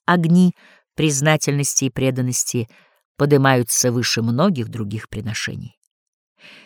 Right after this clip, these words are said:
Закончу словами учения. Пловцы, если вы сделаете всё вам возможное, куда может занести вас самая губительная волна?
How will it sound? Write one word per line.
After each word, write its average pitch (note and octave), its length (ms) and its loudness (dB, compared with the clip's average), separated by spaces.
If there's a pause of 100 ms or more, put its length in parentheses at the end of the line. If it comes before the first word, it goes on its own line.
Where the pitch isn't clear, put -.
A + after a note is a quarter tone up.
(140)
Закончу A3+ 640 2
словами G#3 460 2
учения. C#3 540 -2 (240)
Пловцы, G3 580 2 (760)
если A#3 400 2
вы A#3 100 6
сделаете B3 680 2 (720)
всё A3+ 400 6
вам A#3 260 4
возможное, A#3+ 720 2 (1000)
куда F3 300 4
может G3 280 2
занести A3+ 420 2
вас A#3 180 2
самая A#3 360 2
губительная A3+ 640 0
волна? A3 360 0